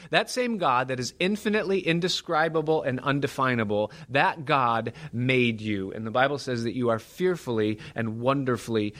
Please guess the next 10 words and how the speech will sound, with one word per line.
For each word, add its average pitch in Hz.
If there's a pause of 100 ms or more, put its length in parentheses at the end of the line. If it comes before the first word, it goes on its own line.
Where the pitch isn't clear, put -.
(120)
made. 95
You 127
are 131
uniquely 127 (120)
made 143
in 127
the 117
image 117
of 107
God. 90